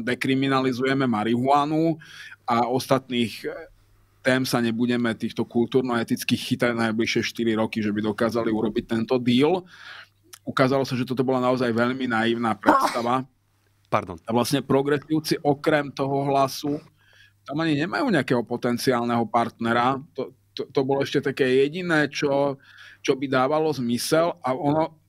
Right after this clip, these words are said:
Speaker 1: to mohlo vzniknúť, keby Hlas uhral naozaj, že signifikantne lepší výsledok. Keby tam mohla vzniknúť dvojkoalícia, P S Hlas, alebo podmienečne trojkoalícia, že P S, Hlas, cas,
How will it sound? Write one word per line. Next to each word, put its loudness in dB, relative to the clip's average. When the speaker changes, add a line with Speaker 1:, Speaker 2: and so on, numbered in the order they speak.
Speaker 1:
to 0
mohlo 2
vzniknúť, -4
keby 0
Hlas 2
uhral 0
naozaj, -4
že -4
signifikantne -2
lepší -4
výsledok. -6
Keby 4
tam 2
mohla 2
vzniknúť -4
dvojkoalícia, 0
P -4
S -6
Hlas, -2
alebo 0
podmienečne 0
trojkoalícia, 0
že -6
P 4
S, -8
Hlas, -4
cas, -2